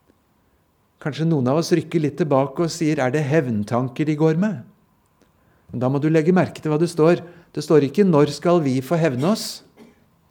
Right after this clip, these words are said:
Men, "Når skal du hevne vårt blod? Når skal du sette en stopper for blodbadet?" De synes å snakke som om Gud er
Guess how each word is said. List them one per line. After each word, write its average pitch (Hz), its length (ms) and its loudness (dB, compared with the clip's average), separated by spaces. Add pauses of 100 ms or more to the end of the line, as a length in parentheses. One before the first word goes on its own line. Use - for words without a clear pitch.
(880)
Men, 147 240 -2
"Når 151 220 2
skal 160 300 -4
du 156 440 2 (300)
hevne 127 340 -4
vårt 131 240 -4
blod? 104 240 -6 (880)
Når 170 300 2
skal 196 260 0
du 185 260 2
sette 196 440 0
en 190 120 2
stopper - 680 0
for 165 220 0
blodbadet?" 123 800 0 (2500)
De 160 80 0
synes 185 640 2
å 196 80 4
snakke 196 480 -2
som 165 160 0
om 185 140 4 (580)
Gud 143 400 -2
er 170 240 0